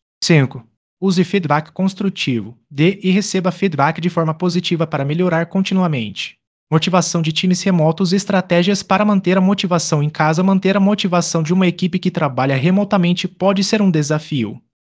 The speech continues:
Aqui estão algumas estratégias que você pode usar para manter seu time animado e produtivo.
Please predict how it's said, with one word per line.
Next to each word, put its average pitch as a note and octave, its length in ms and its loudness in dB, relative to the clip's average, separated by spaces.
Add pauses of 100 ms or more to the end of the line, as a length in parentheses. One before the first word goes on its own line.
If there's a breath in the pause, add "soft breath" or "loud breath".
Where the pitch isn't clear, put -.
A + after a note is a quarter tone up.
(160)
Aqui C#3 220 -4
estão F#3+ 260 0
algumas F#3 320 0
estratégias F3 640 0
que G#3+ 120 -6
você G3 240 -2
pode F#3+ 260 0
usar D#3+ 220 2
para F3+ 180 -2
manter F3+ 340 0
seu F3 200 -2
time F3+ 260 0
animado D#3 400 2
e D#3 60 0
produtivo. D#3 760 -2